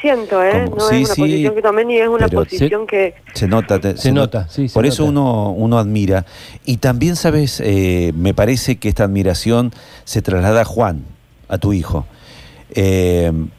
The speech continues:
Speaker 2: por la forma en que se ha expresado desde el primer momento en que dijo, "Nosotros hoy no queremos una marcha", que fue en el primer momento, en el, eh, en los pri-, las primeras horas. "No estamos preparados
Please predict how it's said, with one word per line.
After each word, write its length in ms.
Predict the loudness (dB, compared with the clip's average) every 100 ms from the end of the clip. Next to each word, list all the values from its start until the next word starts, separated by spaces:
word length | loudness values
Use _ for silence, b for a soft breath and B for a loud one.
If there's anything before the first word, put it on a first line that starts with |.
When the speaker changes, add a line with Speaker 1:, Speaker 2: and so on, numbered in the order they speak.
| _ _ -2
Speaker 2:
por 240 | 0 0
la 200 | 0 0
forma 720 | 0 2 2 2 0 0 -2 -10 _ -4
en 200 | -4 -4
que 600 | -2 0 2 0 0 -2
se 480 | -2 0 0 0 0
ha 260 | 0 2
expresado 680 | 0 -2 -4 0 2 2 0
desde 140 | -2
el 60 | -4
primer 320 | -2 0 0
momento 380 | 0 0 0 -2
en 80 | -2
que 80 | 0
dijo, 480 | -2 0 2 2 -2 _ -6
"Nosotros 600 | -2 0 -2 -2 -4 0
hoy 140 | 0
no 140 | 0
queremos 520 | 0 0 0 0 -2 -2
una 140 | -2
marcha", 480 | 0 -2 -2 -4 -4 -4
que 100 | -6
fue 160 | -2 0
en 140 | 0
el 100 | 0
primer 340 | 0 0 0 0
momento, 680 | 0 0 0 0 0 0
en 60 | -2
el, 200 | -4 -6 -10 B B B B
eh, 360 | -2 0 0 -2
en 120 | -2
los 100 | -2
pri-, 200 | 0 -2
las 160 | 0 0
primeras 420 | 0 0 0 0
horas. 400 | 0 2 -2 -6 -14 B B B B B B B B -2
"No 140 | 0
estamos 320 | 2 0 0
preparados 840 | 0 0 2 2 2 -2 -6 -14